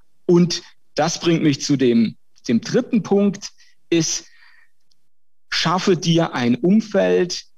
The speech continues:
das dich unterstützt, das dein Thema unterstützt, das die Sache unterstützt. Mache nicht immer alles allein.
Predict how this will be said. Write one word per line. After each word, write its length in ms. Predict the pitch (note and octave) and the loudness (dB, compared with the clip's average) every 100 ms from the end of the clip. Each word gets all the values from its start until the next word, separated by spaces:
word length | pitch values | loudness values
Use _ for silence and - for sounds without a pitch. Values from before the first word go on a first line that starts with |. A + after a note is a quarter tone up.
| - - - - | -20 -20 -14 -6
das 500 | C#3+ E3 - - - - - - | -4 -2 -4 -8 -12 -20 -18 -4
dich 220 | E3+ - | -2 0
unterstützt, 840 | E3 C#3 C3 - A#3 D4 - - - - - | -2 0 -2 0 -2 -2 -6 -10 -16 -12 -4
das 200 | C3+ - | -4 -2
dein 200 | G#2+ A2+ | -6 -4
Thema 380 | - G#3+ G#3+ F#3 | 0 2 2 2
unterstützt, 680 | F#3 E3+ - E3+ D#3 - - - - - | 0 -2 -2 -2 -2 -6 -14 -20 -18 -4
das 340 | C3 C3 - - | -4 -4 -10 -6
die 140 | C3+ | -4
Sache 360 | - D#3+ F3+ F#3 | -2 -4 -2 -2
unterstützt. 760 | - D#3 D3 - C#3+ C#3 - - - - - - - - | 0 0 0 -2 -4 -4 -10 -16 -18 -18 -20 -20 -20 -4
Mache 300 | D#3 A3 G#3+ | -2 0 0
nicht 220 | F3 - | 0 0
immer 220 | F3 D#3+ - | 0 0 2
alles 260 | B2+ B2 | -2 -2
allein. 540 | A#2 G#2+ F#2 A#2+ G#2 | -2 -4 -2 -2 -2